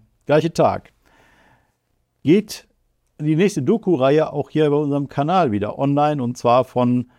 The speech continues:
dieser Aufklärungskampagne Wir klären auf, äh, von Attila von Wir verdampfen Cannabis. Die haben ja ganz gute Reichweite immer, habt ihr jetzt schon ein paar gesehen hier im Kanal. Und da kommt der nächste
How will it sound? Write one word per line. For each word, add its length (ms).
dieser 160
Aufklärungskampagne 1040
Wir 160
klären 420
auf, 380
äh, 140
von 260
Attila 420
von 320
Wir 160
verdampfen 540
Cannabis. 560
Die 320
haben 120
ja 120
ganz 200
gute 200
Reichweite 480
immer, 180
habt 160
ihr 40
jetzt 120
schon 120
ein 40
paar 160
gesehen 300
hier 180
im 180
Kanal. 500
Und 160
da 80
kommt 180
der 80
nächste 460